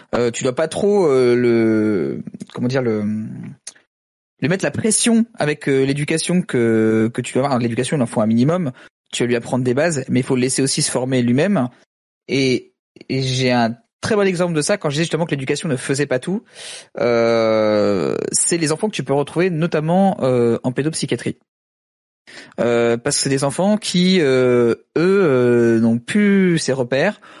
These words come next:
ou ont eu trop de repères, ont eu, euh, trop de pression au niveau de l'éducation de leurs parents, et des fois l'éducation des parents ne fait pas, euh, que des bonnes choses. Voilà.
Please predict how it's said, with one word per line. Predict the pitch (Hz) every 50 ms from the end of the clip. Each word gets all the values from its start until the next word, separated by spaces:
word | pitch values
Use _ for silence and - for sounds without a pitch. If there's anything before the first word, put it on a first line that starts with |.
| - _
ou | - 196 196 190 170 - _ _ -
ont | 151 165 170
eu | 165 156 131 -
trop | - - - 220
de | 180 170
repères, | 160 139 - 143 131 156 175 - - _ _ _ _ _ _ _ _ _ _
ont | - 151 160
eu, | 180 185 185 156
euh, | 139 135
trop | 135 - - 208
de | 196
pression | - - 190 180 - 196
au | 180
niveau | 160 143 139
de | 131
l'éducation | 127 127 131 131 123 139 135 - - 135
de | 131
leurs | 123 127 -
parents, | - 127 127 135 151 185 208 233 -
et | 123 127
des | 123 131 135
fois | - - 170
l'éducation | 139 127 123 127 123 - 120
des | 120
parents | 117 120 123 139 170
ne | 175 143
fait | 120 131 117
pas, | - 147 147 156 - - - -
euh, | 123 120
que | 120 - - 165
des | 160 127 127
bonnes | 123 123 147 147 143
choses. | 135 - - 131 120 120 127 127 127 - _ _ _ _ _ _ _ _ _ _ _ _ _ _ _ -
Voilà. | 110 - 101 90 - -